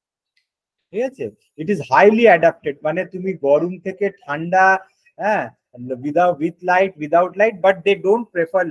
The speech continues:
light। Prefer light।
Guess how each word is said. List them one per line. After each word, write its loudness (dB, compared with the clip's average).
light। -6
Prefer -4
light। -6